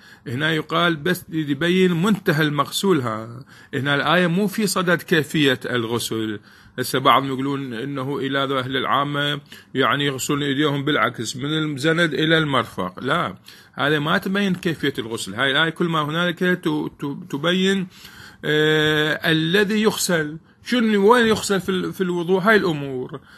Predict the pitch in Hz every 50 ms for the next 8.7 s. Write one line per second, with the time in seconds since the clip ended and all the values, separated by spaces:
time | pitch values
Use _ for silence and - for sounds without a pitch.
0 | - - - - 151 151 151 156 151 151 139 - - 156 143 131 - - 156 151
1 | 147 151 156 147 147 151 151 151 147 143 - - - - - - - _ - 143
2 | 151 151 143 143 - 165 156 - 165 151 - - 139 135 151 190 180 - 220 208
3 | 214 214 - 180 202 233 240 220 202 175 165 170 180 190 208 208 185 185 180 165
4 | - - 190 196 190 185 202 202 196 185 190 185 - - 160 151 151 147 147 139
5 | 127 123 120 120 113 104 95 107 - - 98 - - - - - _ _ _ -
6 | - - - - - 127 127 120 135 147 143 139 131 127 127 135 135 139 143 165
7 | 170 180 180 185 175 156 - - 147 156 156 165 190 202 196 - 190 185 - 202
8 | 185 175 180 180 175 160 - - 170 156 - 165 147